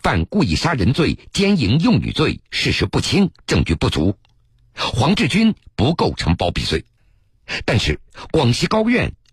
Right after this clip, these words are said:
未予采纳。在将近十年里，经过四次庭审以后，二零一三年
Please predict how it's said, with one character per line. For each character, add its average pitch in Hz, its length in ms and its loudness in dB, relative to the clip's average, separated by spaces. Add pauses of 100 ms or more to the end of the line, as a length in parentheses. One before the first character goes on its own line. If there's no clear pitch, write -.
未 - 160 0
予 71 180 0
采 - 160 -4
纳。 62 220 -4 (1600)
在 208 120 0
将 247 260 0
近 143 220 2
十 - 180 0
年 69 220 2
里， - 60 -8 (500)
经 233 160 2
过 104 160 0
四 226 240 0
次 - 420 -2
庭 104 220 0
审 80 180 2
以 - 60 2
后， - 240 -2 (460)
二 160 120 2
零 143 140 4
一 165 80 2
三 151 200 0
年 90 280 2